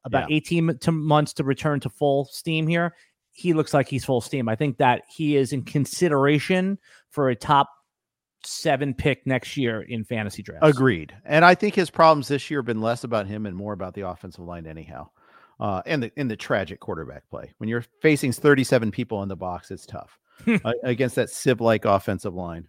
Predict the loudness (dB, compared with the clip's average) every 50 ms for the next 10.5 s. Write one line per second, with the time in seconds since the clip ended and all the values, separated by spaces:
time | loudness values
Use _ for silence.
0 | _ -8 -6 -4 -2 -2 -2 -2 -4 -4 -6 -4 -2 -2 -2 -2 -4 -6 -10 -6
1 | -4 -2 -2 0 0 -2 2 4 4 4 4 2 2 0 0 0 0 -2 -4 -4
2 | -2 -2 -2 -2 -2 -6 -8 -10 -16 -16 -14 -16 -16 -14 -16 -16 -16 -16 -18 -20
3 | _ _ _ _ _ _ _ _ -2 2 6 8 8 8 6 4 2 _ _ _
4 | _ _ _ _ _ _ _ _ _ _ _ _ _ _ _ 2 6 8 10 10
5 | 10 10 10 8 6 6 4 4 2 2 -2 -2 -4 -6 -6 -10 -8 -6 -4 -2
6 | -2 -2 -4 -4 -6 -10 -12 -14 -12 -12 -12 -14 -16 -16 -14 -14 -14 -14 -16 -16
7 | _ _ _ _ _ 4 6 6 6 4 0 0 -2 0 4 6 6 8 10 10
8 | 10 8 8 4 -2 -2 0 0 0 2 2 0 2 0 -2 2 4 4 4 4
9 | 0 -4 -6 -4 0 0 2 4 4 6 8 8 8 6 4 0 -10 _ _ -4
10 | -4 -2 0 0 0 0 0 -2 -4